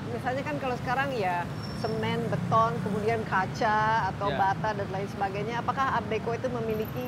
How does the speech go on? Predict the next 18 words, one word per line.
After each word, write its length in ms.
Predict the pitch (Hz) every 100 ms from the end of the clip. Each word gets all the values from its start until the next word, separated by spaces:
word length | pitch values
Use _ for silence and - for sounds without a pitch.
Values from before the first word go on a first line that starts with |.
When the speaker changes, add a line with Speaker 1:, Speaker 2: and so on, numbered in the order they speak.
| 226
Speaker 1:
yang 160 | 208 214
lain-lain 400 | 208 220 226 233
yang 160 | 190 190
mereka 240 | 208 196
gunakan? 460 | 170 180 170 170 160 156 143
Speaker 2:
Ya, 160 | 131 -
pada 160 | 151 151
masa 240 | 156 156 151
itu 160 | 151
memang 400 | 214 151 147 190 220 -
ketika 560 | 185 160 151 196 208 196
mulai 640 | 165 151 147 143 151 190 208 127
teknologi 720 | - 151 160 147 143 139 131 143
dengan 560 | 127 131 127 127 123
beton 320 | 123 139 143
bertulang 400 | 131 143 139 143
itu 160 | 139 143
kan 160 | 165